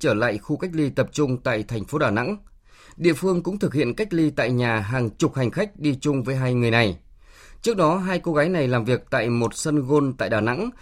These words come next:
và tiếp xúc gần với một bệnh nhân người Anh dương tính với covid mười chín trên chuyến bay V N không không năm bốn. Đáng chú ý, liên quan đến hai người phụ nữ bỏ trốn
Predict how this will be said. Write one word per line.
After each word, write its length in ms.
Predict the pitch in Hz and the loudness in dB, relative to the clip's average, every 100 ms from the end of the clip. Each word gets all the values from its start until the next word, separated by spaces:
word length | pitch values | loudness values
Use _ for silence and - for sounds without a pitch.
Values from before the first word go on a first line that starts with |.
| - | -16
và 140 | 117 131 | -2 0
tiếp 200 | 165 220 | 0 -4
xúc 340 | 240 240 - | -4 -6 -6
gần 340 | 127 131 123 104 | 4 6 4 2
với 120 | 156 | 0
một 200 | 165 - | -2 -2
bệnh 200 | 127 113 | -4 0
nhân 220 | 147 139 | 0 2
người 120 | 123 | 2
Anh 300 | 113 139 127 - | 2 2 -2 -4
dương 260 | 113 143 131 | 0 0 2
tính 240 | 123 131 | -2 -2
với 80 | 175 | -4
covid 260 | 139 156 143 | -2 -2 0
mười 180 | 135 | 0
chín 340 | 101 123 123 185 - | 0 0 0 -2 -2
trên 240 | 147 131 | -2 -2
chuyến 240 | 127 131 139 | -2 -2 0
bay 220 | 139 127 | 2 0
V 120 | 110 127 | 0 0
N 100 | 123 120 107 | 2 2 2
không 220 | 90 139 120 | 0 -4 -2
không 220 | 127 120 | -2 0
năm 100 | 113 | 2
bốn. 300 | 113 143 294 - - - - - - - - | 2 2 -2 -12 -20 -20 -20 -20 -20 -20 -4
Đáng 220 | 156 165 196 | 2 2 2
chú 100 | 190 | 4
ý, 320 | 160 180 - - | 4 4 0 0
liên 200 | 165 175 | 2 4
quan 200 | 175 165 | 2 0
đến 100 | 165 | 0
hai 200 | 170 165 | 0 2
người 140 | 147 | 0
phụ 160 | 120 127 | 0 -2
nữ 180 | 127 190 | -2 0
bỏ 200 | 151 98 | 0 0
trốn 340 | - 123 180 | 0 0 0